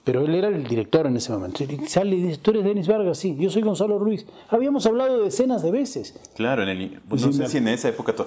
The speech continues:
Speaker 2: había el Informativo Solar, pero
Speaker 1: No, no, nosotros mismos fundamos.
Speaker 2: Fundan.
Speaker 1: Denis Vargas y yo, bueno, y con los ejecutivos de las radios. Pero nosotros fundamos el noventa y uno Solar.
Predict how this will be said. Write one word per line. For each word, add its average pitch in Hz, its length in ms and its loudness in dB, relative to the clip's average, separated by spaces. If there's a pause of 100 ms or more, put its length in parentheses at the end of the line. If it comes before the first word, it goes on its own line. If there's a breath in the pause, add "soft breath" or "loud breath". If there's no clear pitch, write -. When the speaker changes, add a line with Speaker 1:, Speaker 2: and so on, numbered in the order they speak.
Speaker 2:
había 95 280 0
el 90 100 -4
Informativo 87 480 -4
Solar, 101 260 0
pero 80 240 -2 (100)
Speaker 1:
No, 147 380 0
no, 131 140 -4
nosotros 135 500 0
mismos 180 300 0
fundamos. 151 340 0
Speaker 2:
Fundan. 90 280 -4 (280)
Speaker 1:
Denis 123 300 2
Vargas 143 460 0
y 110 60 -4
yo, 143 140 0
bueno, 131 220 2
y - 20 -8
con 107 220 -2
los 98 240 -4
ejecutivos 117 580 -2
de 113 80 -2
las 101 140 -4
radios. 107 360 -2
Pero 151 340 2 (640 loud breath)
nosotros 180 300 2
fundamos 151 400 0
el 117 120 -2
noventa 113 260 -2
y 113 80 2
uno 113 160 0
Solar. 98 320 -4